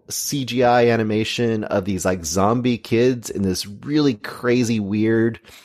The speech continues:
almost like, um, the best of Tim Burton. Like, if Tim Burton is doing his thing well, like he is in, like, Beetlejuice or something, where it's, like, that really odd universe, it's kind of like that, and it's a lot of fun. And then the, one of the best ones is called Happy Machine,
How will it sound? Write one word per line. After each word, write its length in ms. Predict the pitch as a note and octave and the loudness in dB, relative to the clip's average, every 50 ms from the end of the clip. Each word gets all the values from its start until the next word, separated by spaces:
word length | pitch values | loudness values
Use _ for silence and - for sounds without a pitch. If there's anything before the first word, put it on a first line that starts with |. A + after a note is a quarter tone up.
| - - _ _ - | -20 -20 _ _ 0
almost 300 | A#2 C3 D#3 E3+ E3 - | 2 2 2 2 2 2
like, 280 | - C3 B2+ - - - | 2 2 2 2 -2 -2
um, 460 | G#2+ A2+ G#2+ G#2 G2 G2 G2 G2 - _ _ _ | 0 0 0 -2 -4 -6 -8 -10 -12 _ _ _
the 80 | - G#2+ | -4 -4
best 640 | - - B2 A#2+ B2+ B2 - - - - - - - _ _ - | 0 4 4 4 4 2 -2 -6 -6 -8 -10 -14 -16 _ _ -2
of 120 | A#2 - | -2 -2
Tim 220 | - - C3 B2 G#2+ | 0 0 2 2 2
Burton. 400 | G#2+ A2+ G#2 C#3 D3+ D#3 D#3 - _ - | 0 0 0 -2 -6 -6 -8 -10 _ -8
Like, 160 | G#2+ G#2 - | -6 -4 -4
if 80 | A#2 - | -2 0
Tim 160 | - D3 B2+ | 0 2 2
Burton 260 | A#2 B2+ B2 A2 B2 A#2+ | 4 2 2 2 0 -2
is 120 | G#2 F#2 | -2 0
doing 220 | - B2 A#2+ A#2 | 0 2 2 2
his 140 | A2 A2+ - | 2 0 0
thing 280 | - - A#2 A2 G2+ F#2+ | 0 0 0 0 0 0
well, 340 | F#2+ G2 G2+ G#2 A2 A2+ A2+ | 0 2 2 4 4 4 4
like 160 | A2+ G#2 - | 4 2 0
he 120 | - G#2 G2 | 0 0 0
is 160 | G2 F2+ F#2+ | 0 0 0
in, 60 | F#2+ | -2
like, 200 | F2+ F#2 F2+ - | -4 -4 -6 -4
Beetlejuice 500 | - F#2 F#2 F#2 F#2+ E2 F#2+ F#2+ G2 - | -4 -2 0 2 2 2 2 0 0 0
or 40 | G#2+ | -2
something, 300 | G2+ - G#2 G#2 G#2+ G2+ | -2 -2 0 0 2 2
where 120 | F#2+ F2+ E2 | 2 2 0
it's, 120 | E2 - | 0 0
like, 160 | F#2 F2 - | 0 0 0
that 200 | - F2 F2 - E2 | 0 0 0 0 0
really 280 | F2 F#2 F2 F#2+ F2+ - - | -2 -2 0 0 -2 -2 0
odd 480 | - E2+ F2+ F2+ F#2 F#2 F#2+ F2+ F2 F2+ | 2 2 4 4 4 2 0 -2 -6 -6
universe, 640 | F2 F2+ E2+ F2+ F#2+ G#2+ A2+ B2 C3 - - - - - - - _ | -4 -2 -2 0 0 0 0 -2 -2 -4 -4 -6 -6 -10 -18 -14 _
it's 200 | - G2+ F#2+ - | -2 -2 -2 -2
kind 260 | - - - A2+ G#2+ G#2 | -2 -2 -2 0 0 0
of 80 | F2+ | 0
like 280 | F2+ F2+ E2+ - - - | 0 0 -2 -2 -4 -4
that, 340 | - - - - - - _ | -2 -2 -2 -4 -6 -8 _
and 80 | - F#2+ | -2 0
it's 120 | G2 - - | 0 0 2
a 40 | F#2+ | 2
lot 160 | F#2 F2+ F2 | 0 0 0
of 60 | - | 0
fun. 280 | - G2+ A2 C#3 E3 E3 _ _ | -2 -2 -2 -2 -4 -6 _ _
And 120 | - G#2 G#2+ | 0 2 2
then 120 | A2 G#2 G2 | 4 2 2
the, 160 | F#2+ F2 - - | 0 -2 -6 -6
one 180 | - B2 C3+ D#3+ | 0 2 2 2
of 60 | C#3 | 4
the 80 | A2 G#2 | 2 2
best 300 | F2+ C3 C#3 C#3+ - - | 2 2 0 0 0 -2
ones 120 | F3 D3 | -2 -2
is 100 | A#2+ G2 | -4 -4
called 200 | - - G#2 F#2 | -2 0 0 0
Happy 360 | F2 - A#2 B2 B2 - D3+ | 0 0 -2 0 0 0 0
Machine, 560 | C3 A#2 G#2 - - A#2 G#2+ G2+ F2+ E2+ E2+ | 0 0 0 -2 -2 -4 -4 -4 -4 -6 -10